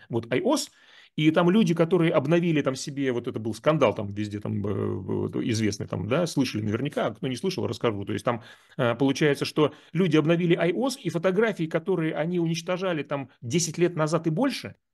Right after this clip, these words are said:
у них, э, они оп-, оп-, опять появились в фотографиях доступных. А там, и там неприятности возникли у людей, которые, например,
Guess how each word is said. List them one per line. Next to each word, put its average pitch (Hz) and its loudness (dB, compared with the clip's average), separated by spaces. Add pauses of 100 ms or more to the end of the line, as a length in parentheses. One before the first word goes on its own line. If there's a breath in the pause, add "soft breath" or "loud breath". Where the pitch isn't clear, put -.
(300)
у 151 4
них, 240 2
э, 196 4
они 220 2
оп-, 226 -6
оп-, 208 -4
опять 214 0
появились 202 0
в - -16
фотографиях 196 -4
доступных. - -6 (340 loud breath)
А 117 0
там, 208 4
и 180 2
там 190 4
неприятности 185 2
возникли 165 2
у 170 4
людей, 180 -2
которые, 139 -2
например, 127 -2